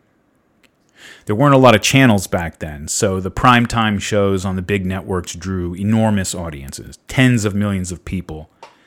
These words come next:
sitting down at the same time across the country and having their moods sync up for a few hours at a time. The programmers could know that on Thursday night between seven thirty and eight o'clock,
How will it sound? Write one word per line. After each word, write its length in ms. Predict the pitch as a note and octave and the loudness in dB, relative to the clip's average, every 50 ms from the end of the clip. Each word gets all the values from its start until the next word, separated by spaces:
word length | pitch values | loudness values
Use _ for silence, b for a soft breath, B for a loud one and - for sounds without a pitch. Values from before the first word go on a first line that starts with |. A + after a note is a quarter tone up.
| B B B | B B B
sitting 400 | - - - C3+ B2 B2+ B2 A#2+ | -8 -2 0 2 2 2 2 2
down 360 | G#2+ A2 G2+ G2 G2 G2 F#2+ F#2+ | 2 2 0 0 0 -2 -2 -4
at 120 | F2+ - | -6 -6
the 60 | E2+ | -6
same 380 | - - - A2+ A2 A2+ A#2 A2+ | -6 -4 -4 -2 0 0 0 -2
time 500 | - G#2 G2 F#2+ F#2+ F#2 F2+ F2+ F2+ - _ _ _ _ _ | -2 -4 -4 -4 -4 -4 -6 -8 -8 -12 _ _ _ _ _
across 440 | F#2 - - - A2 A2+ A#2 - - | -10 -8 -2 0 2 2 2 0 -2
the 120 | - A2 | -4 -6
country 580 | - - G#2+ G#2 G2 - - F2 E2 D#2+ D#2+ - b b b b b b b b b b b b b | -4 -2 -2 -2 -2 -4 -6 -10 -10 -12 -14 -18 b b b b b b b b b b b b b
and 120 | - G#2 G2+ | -4 0 2
having 280 | C#3 D#3 D3+ C#3+ C3 | 2 4 4 4 2
their 100 | B2 A#2 | 2 2
moods 520 | A2 G#2+ A2 A#2 A#2+ A#2 G#2 F#2 E2 D#2 - | 2 4 4 4 4 4 4 2 -2 -4 -4
sync 400 | - - - A#2 A2+ G#2 G2+ G#2+ | -4 -2 0 0 0 0 0 -2
up 300 | G#2 G2 - - - - - | -2 -2 -2 -8 -12 -20 -20
for 480 | - - - G#2 F#2+ F#2 F#2 F#2 - - | -12 -6 -2 -2 0 0 -2 -6 -8 -10
a 60 | G#2+ | -14
few 320 | - - - - A#2 G#2+ G2 | -14 -12 -6 -4 0 0 0
hours 340 | F2+ F#2 F2+ F2+ F2+ F2 | 0 0 0 0 -2 -2
at 80 | F#2 F2 | -4 -6
a 60 | F2 | -6
time. 420 | - - F2+ E2+ D#2 - - - _ _ _ _ _ _ _ _ _ _ _ _ _ _ _ _ _ _ _ _ _ _ _ _ _ _ _ _ _ _ _ | -8 -8 -8 -8 -10 -12 -16 -20 _ _ _ _ _ _ _ _ _ _ _ _ _ _ _ _ _ _ _ _ _ _ _ _ _ _ _ _ _ _ _
The 80 | G#2+ G2 | -6 -6
programmers 680 | - - B2+ B2+ A#2+ A#2 B2+ B2 A2+ A#2 A#2 A2 - - | 2 4 6 6 6 4 4 2 4 2 2 0 -2 -4
could 280 | - - A#2 G#2 G#2 | -4 -4 -4 -2 0
know 380 | A2+ B2+ C3 B2 A2 F#2 E2+ E2 | 0 2 2 2 2 0 -2 -4
that 200 | D#2+ G2 G2 G2 | -4 -4 -2 0
on 260 | G2 G2 F#2+ F#2 F2 | 0 0 0 -2 -4
Thursday 540 | - - - A#2 A#2+ A2+ G2+ - A2+ G#2+ G2+ | -4 0 2 2 2 2 2 2 2 2 2
night 400 | G#2 G#2+ A2 G#2 F2 E2+ - _ | 2 0 0 -2 -2 -6 -8 _
between 400 | F#2 - - - G2 F#2 F2 D#2 | -12 -10 -8 -6 -6 -6 -6 -6
seven 400 | - - - A2 G#2 G#2+ G2+ F#2 | -6 -2 0 0 0 0 -4 -2
thirty 340 | - A2 G#2+ G2+ G#2 G2 F#2 | -2 -2 -2 0 -2 -2 -4
and 100 | F#2 F#2 | -4 -4
eight 160 | G2+ G2 F#2+ | -4 -4 -4
o'clock, 600 | F#2 - - A2+ A2+ G2+ F2+ F2 E2+ - - | -4 0 4 6 6 6 4 2 -4 -10 -14